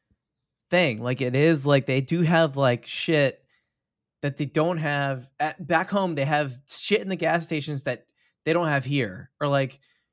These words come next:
stuff's different. Like, you go into stores and stuff, and, like, stuff's, like, a little bit different. That's actually, like, the,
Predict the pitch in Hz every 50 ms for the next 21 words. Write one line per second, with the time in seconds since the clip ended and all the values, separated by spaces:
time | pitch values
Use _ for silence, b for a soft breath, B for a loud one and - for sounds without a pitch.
0 | _ _ - - - - - - 180 180 185 - - - 151 135 - 151 165 143
1 | 147 151 180 190 185 175 143 - - 160 143 160 165 160 135 131 131 - - 143
2 | 127 123 - 139 131 123 - - - 160 151 143 - - 170 - 156 143 143 139
3 | 139 127 113 92 - 127 123 - - 113 107 104 _ _ _ _ _ _ - 135
4 | 139 - 170 165 - 170 160 143 139 139 135 - - 135 127 123 117 113